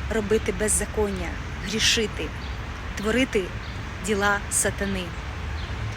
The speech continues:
І їх життя, їх справи, вони не свідоцтвують про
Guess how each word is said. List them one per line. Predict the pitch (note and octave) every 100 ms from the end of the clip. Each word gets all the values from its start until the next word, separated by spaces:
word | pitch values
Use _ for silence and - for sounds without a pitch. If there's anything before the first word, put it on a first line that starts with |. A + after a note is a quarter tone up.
| - - - -
І |
їх | A#3+ G3+ A#3 C4
життя, | A3+ G#3+ - A3 G#3+ G#3+ - - G#3+
їх | G3+
справи, | - - A3 G#3+ F#3 E3+ - - - - - -
вони | A#3 A#3 A#3+ G#3+
не | A#3 B3+ A#3+ G3+ - - - - - -
свідоцтвують | - A#3+ B3+ B3+ A3 - - E3+ D#3+ -
про | G#3